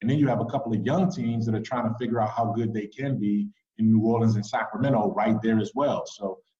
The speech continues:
it's one of those situations where, man, it's, it's not, not ideal at all for the Grizzlies to be this hurt at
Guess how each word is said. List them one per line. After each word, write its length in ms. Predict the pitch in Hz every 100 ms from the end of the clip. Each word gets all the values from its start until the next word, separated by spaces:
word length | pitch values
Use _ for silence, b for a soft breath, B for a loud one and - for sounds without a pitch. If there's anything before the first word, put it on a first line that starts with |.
| _
it's 140 | 120
one 120 | 151 156
of 60 |
those 200 | 156 151
situations 580 | 160 - 139 139 131 120
where, 160 | 123 117
man, 260 | 117 117 113
it's, 160 | 113 -
it's 160 | 113
not, 240 | 120 147 - - _ _ _
not 220 | - 143 -
ideal 500 | 139 127 135 139 123 107
at 140 | 107
all 400 | 113 139 - -
for 60 | 101
the 80 | 101
Grizzlies 360 | 113 110 104
to 60 | 101
be 200 | 104 101
this 200 | 113 113
hurt 260 | 120 117
at 80 | 117